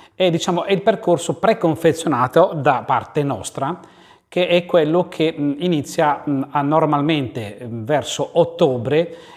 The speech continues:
e verso febbraio, due volte all'anno. Come avete notato, mm, qua a Milan Fashion Campus non abbiamo il corso di confezione, ma neanche quello di carta modello,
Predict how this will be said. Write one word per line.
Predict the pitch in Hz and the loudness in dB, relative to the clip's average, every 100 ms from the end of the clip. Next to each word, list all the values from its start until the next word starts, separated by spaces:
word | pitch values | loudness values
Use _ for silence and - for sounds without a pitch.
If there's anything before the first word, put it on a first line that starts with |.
| _ | _
e | 170 170 | -6 -4
verso | 156 135 147 - 147 | -4 -2 -2 -2 -4
febbraio, | - 147 107 90 95 104 | -2 -2 -2 -8 -8 -10
due | 120 139 170 | -2 2 4
volte | 151 143 - | 4 0 0
all'anno. | 131 202 | 2 2
Come | 190 | 4
avete | 165 180 185 | 4 4 4
notato, | 196 226 139 139 185 185 180 | 2 0 -2 -2 2 2 0
mm, | 147 139 | -6 -2
qua | 185 | 0
a | 160 | 2
Milan | 165 165 | 2 0
Fashion | 160 156 - 196 | 0 -2 -2 -4
Campus | 151 135 151 143 - | -4 -4 -4 -4 -4
non | 156 180 170 | -2 0 2
abbiamo | 143 160 156 156 156 156 | 0 0 2 2 2 0
il | 147 | -4
corso | 143 151 143 139 | -2 -4 -4 -4
di | 131 156 | -4 -4
confezione, | 147 139 180 - 165 160 160 | -4 -2 -4 0 2 2 0
ma | 156 156 151 | -2 -2 0
neanche | 165 143 139 - | 0 0 -2 -4
quello | 147 147 135 | -2 0 0
di | 131 | -2
carta | 143 117 143 | -2 -2 -2
modello, | 143 123 104 131 165 | -2 -2 -4 -4 -4